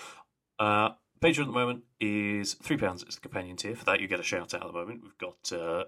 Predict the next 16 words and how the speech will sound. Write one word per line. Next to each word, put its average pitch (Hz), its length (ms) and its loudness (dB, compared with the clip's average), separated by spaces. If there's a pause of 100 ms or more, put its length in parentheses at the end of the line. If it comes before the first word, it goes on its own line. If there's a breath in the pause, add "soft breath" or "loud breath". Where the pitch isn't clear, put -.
(100)
Lewis, 117 400 2
River, 95 320 2
Bulldozer 90 380 -4
seven 87 240 -6
one 87 120 -10
one 90 120 -12
three, 135 240 -4
Jason, 135 320 4
Becca 92 220 -4
Johnson 87 260 -6
Smith, 87 240 -6
Abby 87 180 -6
Potts, 90 320 -8
and 95 240 -4
David 92 300 -2
Cummings. 107 440 2